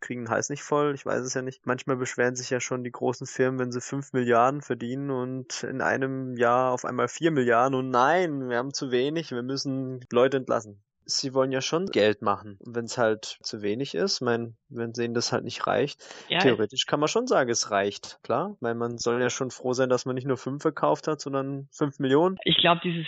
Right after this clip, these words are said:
Speaker 2: höher, schneller, weiter und immer mehr, ist, glaub ich, bei jedem irgend-, also dieser Drang ist bei jedem irgendwo.
Speaker 1: Vor allem auch, wenn der Erfolg da war. Wenn man jetzt merkt, okay, ähm, die Wii lief super, wir haben damit Haufen Kohle gemacht,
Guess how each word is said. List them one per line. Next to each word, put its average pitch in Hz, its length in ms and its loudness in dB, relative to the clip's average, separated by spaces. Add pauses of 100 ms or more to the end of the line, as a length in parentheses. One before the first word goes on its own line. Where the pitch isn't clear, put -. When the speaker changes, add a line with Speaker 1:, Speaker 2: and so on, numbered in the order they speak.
Speaker 2:
höher, 180 240 0
schneller, 165 440 -2
weiter 185 320 0
und 156 180 -2
immer 165 200 0
mehr, 156 520 0
ist, - 420 -8
glaub 180 220 2
ich, 175 120 -4
bei 190 60 2
jedem 202 360 2
irgend-, 151 280 0
also 165 160 0
dieser 170 240 -4
Drang 165 320 -2
ist 202 160 -2
bei 196 80 0
jedem 190 300 0
irgendwo. 147 480 -6
Speaker 1:
Vor - 180 -4
allem 135 240 2
auch, 123 220 -2
wenn 113 160 -2
der 101 100 2
Erfolg 147 480 0
da 107 320 0
war. 101 380 -2
Wenn 110 160 -6
man 110 80 0
jetzt 107 180 -4
merkt, 117 340 -2
okay, 127 460 0
ähm, 117 300 0
die 117 160 -4
Wii 127 160 -6
lief 131 240 -4
super, 180 480 -4
wir 123 120 -4
haben 123 120 -4
damit 123 400 -4
Haufen 123 260 -2
Kohle 156 300 2
gemacht, 123 480 -2